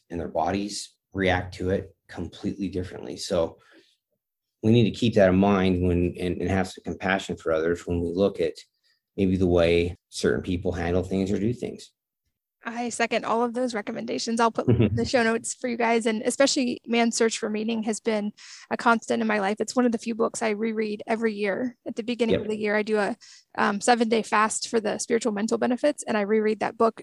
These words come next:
Speaker 2: just as a mental reset to be reminded of so many, so much good we have in life and just mentally.
Speaker 1: Yeah, no, I, there, there is, there is another one too. And, um, speaking of my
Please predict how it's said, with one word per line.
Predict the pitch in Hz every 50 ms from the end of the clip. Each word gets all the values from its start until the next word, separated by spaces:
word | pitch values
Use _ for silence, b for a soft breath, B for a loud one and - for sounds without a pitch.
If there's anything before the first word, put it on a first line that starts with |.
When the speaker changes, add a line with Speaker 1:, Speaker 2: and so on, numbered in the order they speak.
| - _
Speaker 2:
just | - 262 - -
as | 277 226
a | 240 220 -
mental | 220 233 233 220 - 247 214
reset | 208 208 220 - 233 214 - - _ _
to | - 233
be | 214 233
reminded | 220 214 220 214 220 220 220 208
of | 220 233 214 - - _
so | - - - 247
many, | 233 226 226 220 220 208 208 - - _ _ -
so | - 269
much | 262 262 240 - - -
good | 233 220
we | 247 247
have | 233 233 226
in | 226 226
life | 226 220 220 -
and | - 208 208 214 233 B B B B B B B B _
just | - 226 - - 220
mentally. | 214 214 214 - 208 - - - _ _ _ _ _ _ _ _ _ _ _ - -
Speaker 1:
Yeah, | 110 123 127 113 113
no, | 120 117 117 110
I, | 110 117 123 131 120 - - _ _ - 131 123
there, | 123 123 127 127
there | 120 127 127 135
is, | 143 147 143 - 117 -
there | 123 127 131
is | 127 117
another | 127 123 120 120 117 113 110
one | 104 101 101 104
too. | 104 - - 113 107 101 98 92 95 98 - -
And, | 101 104 104 101 98 98 95 98 98 92 - -
um, | 107 107 104 101 98 98 98 98 92 - _ _ _ _ _ -
speaking | - - - - 117 107 113 110 107 101
of | 98 92 95
my | 104 104 101 95 95 95 92 92 92 76